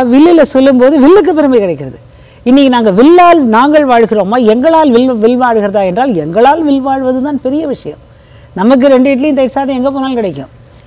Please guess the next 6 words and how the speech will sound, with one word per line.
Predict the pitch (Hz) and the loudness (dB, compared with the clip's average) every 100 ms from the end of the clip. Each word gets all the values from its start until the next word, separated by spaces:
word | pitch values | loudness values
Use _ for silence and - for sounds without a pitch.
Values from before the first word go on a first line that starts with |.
| _ | _
ஆனா | - 220 302 277 339 | -4 0 0 0 0
வில்ல | 233 285 403 392 | 2 2 4 2
வாழ | 339 311 277 | 2 0 0
வைக்கிறோம்ல, | 240 233 196 170 - - | -2 -2 -2 -4 -10 -8
கஷ்டமான | 214 214 196 190 381 349 247 | -6 -4 -4 -2 -2 -4 -2
கலை. | 202 | -4